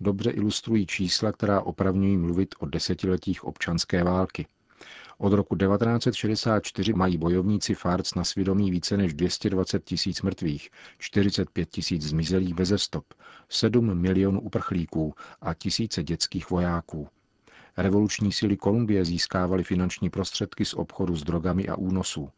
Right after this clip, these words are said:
Za půl století požádali o výkupné asi dvacet pět tisíc lidí. Podpisu mírové smlouvy se zúčastnili nejvyšší reprezentanti mezinárodní komunity,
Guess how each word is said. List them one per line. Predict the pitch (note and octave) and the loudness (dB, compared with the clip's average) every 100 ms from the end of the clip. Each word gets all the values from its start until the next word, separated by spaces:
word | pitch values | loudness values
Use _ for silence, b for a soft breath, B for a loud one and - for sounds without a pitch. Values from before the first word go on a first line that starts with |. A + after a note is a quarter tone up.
| _ _ - | _ _ -4
Za | F2 | -2
půl | - G2 | 0 -4
století | D#2 - F2 F2 G2 G2 | -4 -2 -2 0 0 0
požádali | F2+ F#2 F2 E2+ E2+ | 0 0 0 0 0
o | E2 | 0
výkupné | G2 - - G2 G2 | -2 -2 -4 -2 0
asi | - - - | -2 -2 -2
dvacet | D#2 D2+ - G2 | -2 -4 -2 -4
pět | - F#2+ | -4 -6
tisíc | - D#2 - E2 - | -6 -6 -4 -4 -4
lidí. | E2 D#2 D2 - _ _ _ _ B B B B | -4 -2 -4 -8 _ _ _ _ B B B B
Podpisu | G#2+ F#2+ - F#2 F#2+ | -2 0 -2 -2 0
mírové | F2+ F2+ F#2 F2+ | 2 2 2 0
smlouvy | - G2 F#2+ A2 | 0 -2 0 0
se | - | -2
zúčastnili | F#2 F2+ - F2+ G2 F#2 | -4 -4 -2 -4 -2 0
nejvyšší | E2+ E2+ F2+ - F#2+ | 0 -2 -2 -2 -2
reprezentanti | E2+ - F2 F2+ F2 E2+ E2+ E2+ | -2 -2 -2 0 0 -2 -2 -2
mezinárodní | E2 E2+ E2+ E2+ E2 F2 | -2 -2 0 -2 -2 -2
komunity, | - F#2 F#2+ F2+ F2 | 0 2 2 0 -4